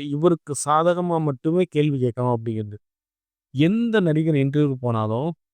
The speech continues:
கேட்கிற கேள்விகளை முன்னாடி எந்திரிச்சு போவாங்க. அதுக்கப்புறம் அவங்க எல்லாருமே இப்ப பாத்தீங்கன்னா கேட்கிற கேள்விகள் எல்லாத்துக்குமே வந்து பொறுமையா பதில் சொல்லுவாங்க. தக்கா பதில் சொல்றவங்கள கூட நம்ம பார்த்திருக்கோம். விமல்கிட்ட எல்லாம் கேள்வி கேட்டு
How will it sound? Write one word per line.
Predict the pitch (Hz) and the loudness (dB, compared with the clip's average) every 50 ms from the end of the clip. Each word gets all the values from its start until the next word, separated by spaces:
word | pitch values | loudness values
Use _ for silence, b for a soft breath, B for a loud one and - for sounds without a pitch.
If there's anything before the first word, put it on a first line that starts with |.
| _ _ _ _ | _ _ _ _
கேட்கிற | - 143 151 147 147 139 123 | 2 2 2 2 2 0 0
கேள்விகளை | - - 147 156 156 139 131 131 147 147 | 2 2 2 4 4 2 2 2 0 0
முன்னாடி | 139 131 139 156 170 175 170 156 | 0 0 0 2 2 2 4 2
எந்திரிச்சு | 139 135 143 160 151 - 151 | 2 2 0 -2 -4 -6 -6
போவாங்க. | 127 123 120 120 117 113 104 101 - _ _ _ _ _ _ _ _ _ _ _ - | -4 -2 -2 -2 -2 -4 -6 -10 -14 _ _ _ _ _ _ _ _ _ _ _ 0
அதுக்கப்புறம் | 120 120 131 120 - 123 123 - - 185 180 156 | 2 2 2 0 0 -4 -2 0 2 4 4 4
அவங்க | 143 139 135 123 123 | 4 2 2 2 2
எல்லாருமே | 120 120 127 160 180 180 175 165 170 185 | 2 2 2 2 2 2 2 2 2 0
இப்ப | 175 147 135 123 117 | 0 0 -2 -4 -4
பாத்தீங்கன்னா | 120 120 117 117 131 170 - | -6 -8 -8 -8 -12 -14 -10
கேட்கிற | _ 135 135 135 - - 127 113 - | _ -2 -2 0 0 -4 -6 -6 -6
கேள்விகள் | _ 135 139 143 156 160 147 139 131 123 113 | _ 2 2 4 4 2 0 -2 -2 -2 -2
எல்லாத்துக்குமே | 110 113 117 123 131 127 120 - 120 135 147 143 127 | -2 -2 -2 0 -2 -2 -4 -6 -10 -8 -6 -4 -2
வந்து | 117 123 151 170 - | -2 -4 -4 -8 -6
பொறுமையா | _ 131 135 139 147 156 147 | _ 2 2 4 4 2 2
பதில் | 131 120 117 117 113 - | 2 2 2 0 0 -4
சொல்லுவாங்க. | - 113 107 104 101 101 98 92 - _ _ _ _ _ _ _ _ _ _ _ | -8 -10 -8 -8 -8 -10 -12 -16 -20 _ _ _ _ _ _ _ _ _ _ _
தக்கா | 127 127 127 123 139 165 190 185 | 0 0 0 0 -2 -2 0 0
பதில் | 170 151 156 151 151 156 143 | 2 2 0 2 0 0 0
சொல்றவங்கள | 151 143 143 143 139 139 135 131 | -2 0 0 0 0 0 0 0
கூட | 139 156 156 | 0 0 0
நம்ம | 147 143 135 123 | 0 0 0 -2
பார்த்திருக்கோம். | 127 127 123 127 123 123 120 110 | -2 -4 -4 -4 -6 -6 -4 -2
விமல்கிட்ட | 120 123 139 151 151 160 151 156 | -2 0 0 2 0 0 0 -2
எல்லாம் | 147 160 165 143 | -2 -2 -4 -4
கேள்வி | - 139 143 156 151 147 | -4 -2 -2 -2 -2 -2
கேட்டு | 143 143 143 165 | -2 -2 -2 -2